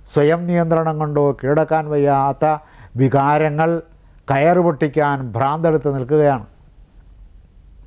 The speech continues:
അങ്ങനെ കയറ് പൊട്ടിക്കാൻ ഭ്രാന്തെടുത്ത് നിൽക്കുന്ന അനിയന്ത്രിതമായ, നിയന്ത്രണം കൃച്ഛ്രസാധ്യമായ, നിയന്ത്രണത്തിൻ്റെ ഒരു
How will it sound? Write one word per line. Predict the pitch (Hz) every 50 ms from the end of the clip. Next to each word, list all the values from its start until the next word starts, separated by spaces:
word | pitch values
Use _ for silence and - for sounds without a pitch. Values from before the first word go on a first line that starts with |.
| - - - - - -
അങ്ങനെ | 147 160 180 165
കയറ് | 135 143 143 160 185
പൊട്ടിക്കാൻ | 196 185 180 143 165 156 135 160 156 156 147 139 - - - -
ഭ്രാന്തെടുത്ത് | - 139 143 139 143 160 165 160 175 165 165 160 - 156 143
നിൽക്കുന്ന | 143 139 131 - 156 156 156 160 165 160 - - - - - - 110
അനിയന്ത്രിതമായ, | 123 131 147 160 160 160 160 156 170 165 151 165 160 160 160 160 160 160 165 156 131 - - _ _ _ _ - - - _ - - - - - - - - - - - - - _ - - - - - - - - - - - - 127
നിയന്ത്രണം | 131 135 151 156 165 175 170 165 165 160 156 151 - -
കൃച്ഛ്രസാധ്യമായ, | - 135 127 - - 170 170 160 - 160 165 165 151 123 135 175 165 165 165 165 160 160 151 147 - - - - - - - - - - - - - - - - 127
നിയന്ത്രണത്തിൻ്റെ | 139 143 156 165 160 165 175 170 165 170 165 - - 170 160 156 165 160 160 156 147 135 - - - - - 135 143
ഒരു | 160 170 170